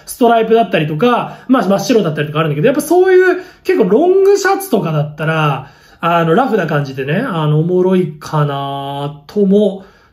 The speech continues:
ちょっと思う。例えば、いつのシーズンかわかんないけど、ジルサンダーで出た赤い、あの、写真がプリントされている白の綺麗なロングシャツとか出たじゃん。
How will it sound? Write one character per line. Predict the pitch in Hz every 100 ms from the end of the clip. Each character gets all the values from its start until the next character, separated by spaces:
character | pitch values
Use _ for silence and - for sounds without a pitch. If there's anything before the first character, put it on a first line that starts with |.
| _
ち | - 269
ょ |
っ | - - _
と | - 208
思 | 202 180 151 151 147
う。 | 127 - 180
例 | 240
え |
ば、 | 180 160 147 139
い | 143
つ | 165 339
の |
シ | 262 202
ー |
ズ | 180
ン |
か | 165
わ |
か | 160
ん | 165
な |
い |
け | 147
ど、 | 143
ジ | 156
ル | 247
サ | 311
ン | 320
ダ | 247 175
ー |
で | 165
出 | 160
た | 151 147 - -
赤 | - 196 302
い、 | 302 294
あ | 269
の、 | 247 240 233 226
写 | 214
真 | 202 294 302
が | 294
プ | 294
リ | 277
ン | 269
ト | 277
さ | 262
れ |
て | 214
い | 262
る | 254 226 -
白 | - 320 240
の | 151
綺 | 208
麗 | 190
な | 147
ロ | 147
ン | 190
グ | 202
シ |
ャ | 220
ツ |
と | 147
か |
出 | 135
た | 131
じ | 123
ゃ |
ん。 | 120